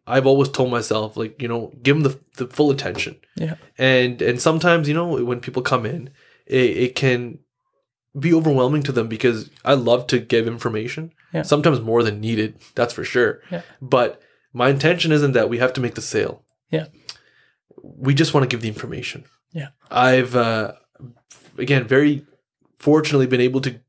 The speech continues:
Speaker 1: gather, you know, twelve years worth of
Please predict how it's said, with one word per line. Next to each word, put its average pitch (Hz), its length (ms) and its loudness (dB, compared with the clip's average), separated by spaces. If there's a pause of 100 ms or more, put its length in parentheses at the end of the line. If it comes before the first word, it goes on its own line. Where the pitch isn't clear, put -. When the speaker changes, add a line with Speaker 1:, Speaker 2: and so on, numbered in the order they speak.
(300)
Speaker 1:
gather, 113 600 0 (420)
you 120 80 -10
know, 120 100 -2
twelve 135 440 2
years 120 420 0
worth 117 280 -4
of 110 320 -2